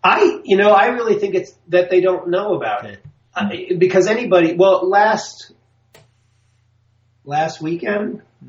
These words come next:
Speaker 1: yeah, like, eleven days ago, I did Rootstock's, um, Two Rivers race.
Speaker 2: Yeah.
Speaker 1: And I brought a, a running friend of mine from State College who had, she's a great trail runner, phenomenal,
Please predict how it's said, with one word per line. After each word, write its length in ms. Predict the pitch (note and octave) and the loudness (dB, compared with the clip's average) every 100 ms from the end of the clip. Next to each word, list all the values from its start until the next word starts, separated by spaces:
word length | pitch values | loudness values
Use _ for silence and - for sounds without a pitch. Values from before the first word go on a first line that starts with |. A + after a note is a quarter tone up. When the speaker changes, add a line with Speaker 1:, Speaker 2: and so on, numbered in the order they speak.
| - | -6
Speaker 1:
yeah, 360 | A3 E3 - - _ - | 0 0 -2 -8 _ -8
like, 340 | F#3+ G#3 F3 - | 0 2 2 0
eleven 320 | G#3 A3 G3 | 2 4 4
days 200 | G3 G#3 | 4 4
ago, 140 | E3+ D#3+ | 4 4
I 160 | D#3+ - | 2 4
did 240 | F3 D3 | 2 2
Rootstock's, 920 | E3 F#3 - F3 C#3 - - - - _ _ _ _ _ _ - | 4 2 0 -2 -2 -4 -10 -20 -20 _ _ _ _ _ _ -12
um, 600 | C#3 C3 B2+ B2 C3 - - | -8 -6 -6 -6 -8 -12 -2
Two 200 | G3 F#3 | 2 4
Rivers 380 | G#3+ F3 - | 4 2 -2
race. 400 | - - - - G#2 | -8 -12 -14 -18 -20
Speaker 2:
Yeah. 100 | G2 _ _ _ _ _ _ - | -20 _ _ _ _ _ _ -10
Speaker 1:
And 200 | C#3 C#3 | -8 -4
I 280 | C#3 C3+ C3 | -4 -4 -2
brought 640 | D3+ D3+ D#3 D3 - - _ _ _ _ _ _ _ _ _ | 2 4 4 2 -2 -16 _ _ _ _ _ _ _ _ _
a, 360 | D#3+ D#3 D3+ - _ _ | -2 0 0 -4 _ _
a 120 | D#3 D3+ | -2 2
running 360 | F3 G3 F3+ | 4 6 4
friend 260 | E3+ E3+ D3 | 2 -2 -4
of 140 | C#3 | -6
mine 320 | C#3 C#3+ C#3+ | -6 -6 -8
from 160 | C#3+ C#3+ | -12 -14
State 260 | - D3 - | -10 -10 -6
College 440 | - - - - | -6 -6 -8 -8
who 160 | D#3+ C#3+ | -4 0
had, 380 | C3+ C3 B2+ - _ _ _ _ _ _ _ _ _ - | 0 0 -4 -16 _ _ _ _ _ _ _ _ _ -12
she's 280 | D3 F3+ D#3+ | 0 2 4
a 100 | D#3 | 2
great 400 | E3 F3+ G#3+ - | 0 0 0 -4
trail 280 | - F3 - | -2 0 0
runner, 260 | - - - | -4 -14 -16
phenomenal, 600 | - D#3+ F3+ - - | -6 -4 -4 -6 -16